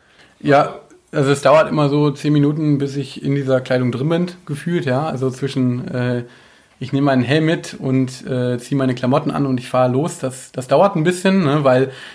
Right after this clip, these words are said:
äh, in der Regel, wenn man so eine, äh, Kluft wirklich anlegt, dann macht man nicht nur einen Reißverschluss zu, sondern verbi-, verbindet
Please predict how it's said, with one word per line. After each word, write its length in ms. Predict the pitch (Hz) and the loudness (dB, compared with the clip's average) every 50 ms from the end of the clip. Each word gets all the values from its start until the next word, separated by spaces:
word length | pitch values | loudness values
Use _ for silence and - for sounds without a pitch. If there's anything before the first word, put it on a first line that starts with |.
| - _ - | -20 _ -8
äh, 320 | - 127 127 127 127 131 | -4 -2 0 0 0 0
in 80 | 139 127 | 0 0
der 120 | 127 123 | 0 2
Regel, 260 | 123 131 135 143 131 | 0 2 2 2 2
wenn 100 | 131 127 | 2 2
man 140 | 127 127 123 | 2 2 2
so 80 | 123 131 | 0 0
eine, 360 | 123 123 123 123 123 123 - - | 0 0 0 -2 -2 -4 -6 -10
äh, 540 | - - - - - - - - - - - | -12 -12 -12 -12 -14 -14 -16 -16 -18 -18 -16
Kluft 320 | - - 147 143 147 - | -4 -2 -2 -2 -2 -2
wirklich 360 | 143 139 127 131 123 - - | -4 -2 -2 -2 -6 -2 -2
anlegt, 640 | 143 151 165 160 151 151 160 180 175 - - - - | 0 0 2 2 4 4 2 2 -2 -6 -12 -6 -2
dann 440 | 131 131 131 - - - - - - - | -2 0 0 -2 -4 -8 -12 -14 -16 -10
macht 360 | - - 143 139 143 - - | -6 -2 -2 -2 -2 -2 -2
man 100 | 131 127 | 0 0
nicht 140 | 123 123 123 | 0 0 -2
nur 80 | 135 | -2
einen 100 | 127 127 | -2 0
Reißverschluss 500 | 120 131 143 143 139 - - 135 127 - | 0 0 0 -2 -6 -8 -8 -10 -10 -6
zu, 160 | - 196 190 | -4 -4 -2
sondern 280 | 160 147 131 131 127 120 | 0 0 0 0 0 -2
verbi-, 400 | 120 127 123 - 139 147 160 147 | -4 -8 -6 -2 0 0 0 0
verbindet 520 | 151 - 135 120 147 175 165 156 151 151 | 0 -2 -2 0 0 2 2 0 -2 -2